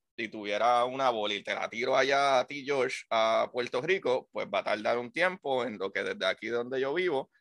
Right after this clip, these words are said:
te llega allí a Puerto Rico. Pues como tardó ese tiempo,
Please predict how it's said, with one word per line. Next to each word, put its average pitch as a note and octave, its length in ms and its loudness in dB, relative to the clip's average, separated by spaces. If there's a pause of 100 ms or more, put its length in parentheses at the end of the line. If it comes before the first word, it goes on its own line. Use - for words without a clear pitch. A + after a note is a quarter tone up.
(180)
te G2+ 120 -2
llega C#3 220 0
allí C#3 320 -2
a B2+ 300 2
Puerto B2+ 300 -4
Rico. G2+ 400 -6 (1040)
Pues A#2+ 320 4 (720)
como A#2+ 320 0 (100)
tardó B2 380 4
ese F#3+ 240 2
tiempo, F3 600 -2